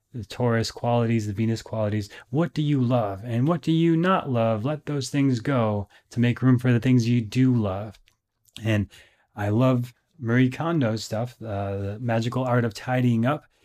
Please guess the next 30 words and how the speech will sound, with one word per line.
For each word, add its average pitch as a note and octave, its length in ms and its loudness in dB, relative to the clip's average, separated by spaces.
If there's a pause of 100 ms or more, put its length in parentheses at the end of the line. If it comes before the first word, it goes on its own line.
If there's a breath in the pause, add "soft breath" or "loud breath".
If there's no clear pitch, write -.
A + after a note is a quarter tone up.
(140)
If - 80 -10
you C3 60 0
haven't A2 200 0
read G#2+ 200 2
that, B2 200 2
that's B2 160 -4
a G#2+ 80 -4
fun A2 320 0
book, A2 280 -2 (240)
really G#2 220 -2
short. A2+ 480 -2 (340)
Basically, B2+ 680 2
if C#3+ 140 -6
it C#3 120 -2
sparks D3+ 400 2
joy D3 280 2
when D3 140 4
you C#3 120 4
look C#3+ 220 2
at D#3+ 180 0
it, F#3 100 -2
when C3+ 100 0
you C3 120 2
touch C#3 280 -6
it, E3+ 120 -2
when C3 180 2
it's B2+ 160 0
in C#3+ 100 2
your C3+ 140 2
home, D#3 380 2